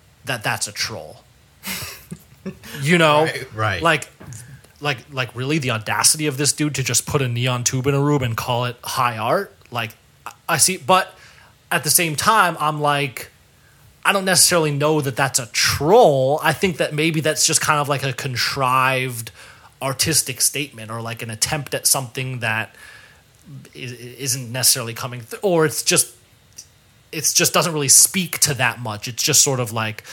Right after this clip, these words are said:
Speaker 1: kind of falls short of any
Speaker 2: Yeah.
Speaker 1: larger commentary or any kind of big statement or anything like that. Like, it's just kind of like a flat artistic statement to me, at least. Whereas I can see someone totally being like,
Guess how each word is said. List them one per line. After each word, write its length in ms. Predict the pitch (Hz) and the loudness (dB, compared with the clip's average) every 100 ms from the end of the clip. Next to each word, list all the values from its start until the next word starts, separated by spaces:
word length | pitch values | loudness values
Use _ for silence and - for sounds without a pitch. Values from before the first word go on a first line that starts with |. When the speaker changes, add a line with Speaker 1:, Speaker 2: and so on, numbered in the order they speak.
| - | -8
Speaker 1:
kind 160 | - 131 | 0 0
of 60 | - | 2
falls 340 | 143 120 120 | 2 2 2
short 440 | - - 127 135 | 2 2 2 0
of 140 | 135 120 | -2 -4
any 280 | 120 123 120 | -2 -2 -6
Speaker 2:
Yeah. 60 | 120 | -4
Speaker 1:
larger 380 | 123 127 120 | -2 -2 -4
commentary 580 | 117 123 120 113 131 123 | -6 -6 -6 -6 -4 -4
or 80 | 117 | -4
any 180 | 117 120 | -6 -6
kind 200 | 123 113 | -6 -8
of 120 | 101 - - - - - _ _ 135 | -8 -16 -18 -20 -20 -20 _ _ -10
big 260 | 117 139 113 | -2 -2 2
statement 480 | - 143 135 135 131 | 2 2 -2 -4 -4
or 40 | |
anything 320 | 131 131 143 135 | -4 -4 -4 -4
like 180 | 127 | -4
that. 320 | 143 139 135 139 | 0 0 0 -4
Like, 300 | 120 113 - _ _ _ _ _ _ _ _ - - | -6 -6 -12 _ _ _ _ _ _ _ _ -20 -10
it's 180 | 147 - | -4 0
just 160 | 156 - | 2 0
kind 180 | 139 131 | -2 -4
of 60 | |
like 140 | 120 113 | -8 -8
a 60 | |
flat 520 | 107 - - 117 120 117 | -6 -6 -4 -2 -2 -4
artistic 400 | 113 127 110 110 | -8 -4 -4 -4
statement 340 | 123 107 95 | -6 -8 -2
to 140 | - | -4
me, 260 | 110 123 117 | -2 -8 -8
at 180 | 95 98 | -10 -14
least. 360 | 98 95 - - - - | -10 -6 -6 -8 -18 -10
Whereas 460 | 143 156 139 131 127 | 0 2 4 0 -2
I 160 | 135 131 | -2 -2
can 200 | 139 120 | 0 4
see 320 | - 185 165 | 4 4 4
someone 720 | - 143 135 131 127 120 120 - - - _ _ _ _ _ _ _ - | 4 4 0 -2 -4 -6 -10 -14 -20 -20 _ _ _ _ _ _ _ -6
totally 540 | - 202 202 175 170 | 4 6 8 6 4
being 300 | 151 156 143 | 2 2 0
like, 380 | 139 135 127 110 | 0 0 -2 -8